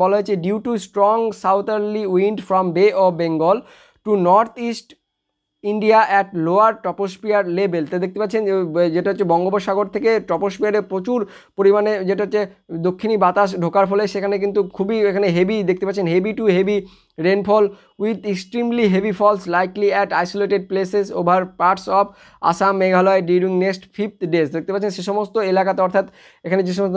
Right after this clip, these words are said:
নামগুলো বলা হয়েছে আসাম, মেঘালয়, এই সমস্ত জায়গায় extremely heavy rain হওয়ার কিন্তু সম্ভাবনা রয়েছে, যেটা দিল্লির মৌসুম, মৌসুম ভবন থেকে জানা হয়েছে। পাঁচই জু-, যেটা হচ্ছে পাঁচ দিনের মধ্যে, আগামী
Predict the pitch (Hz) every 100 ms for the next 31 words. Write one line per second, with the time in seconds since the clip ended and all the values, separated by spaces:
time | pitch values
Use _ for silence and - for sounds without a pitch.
0 | 185 180 185 185 185 180 190 - 165 -
1 | 196 185 180 180 190 185 190 202 202 202
2 | 196 196 214 190 - 240 233 240 233 175
3 | 190 247 226 220 196 196 190 202 208 -
4 | _ _ 185 185 190 180 196 208 240 247
5 | 240 _ - 160 175 196 180 190 196 180
6 | 185 185 190 185 185 196 190 196 190 190
7 | 185 196 196 208 196 - 214 214 202 190
8 | 175 185 196 196 185 202 208 185 180 190
9 | 185 185 180 175 185